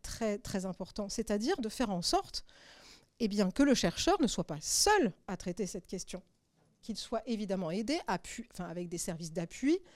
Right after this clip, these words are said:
euh, qu'il soit, euh, soutenu dans cette démarche, mais surtout que sa responsabilité ne soit pas engagée, euh,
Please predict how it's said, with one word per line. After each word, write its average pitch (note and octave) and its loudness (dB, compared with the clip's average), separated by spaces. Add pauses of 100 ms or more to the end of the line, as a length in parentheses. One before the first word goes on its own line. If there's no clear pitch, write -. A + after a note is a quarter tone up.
(480)
euh, F3+ -6
qu'il - -16
soit, F#3+ 0
euh, D#3 0
soutenu D#4+ 6
dans B3+ 6
cette G3+ 2
démarche, A#3+ 0 (400)
mais B3+ 10
surtout D4 6 (380)
que G#4+ 2
sa F4+ 4
responsabilité A#3 0 (920)
ne A#3 -2
soit G3+ -2
pas F4 2 (180)
engagée, G#3+ 4 (1040)
euh, G#3 -4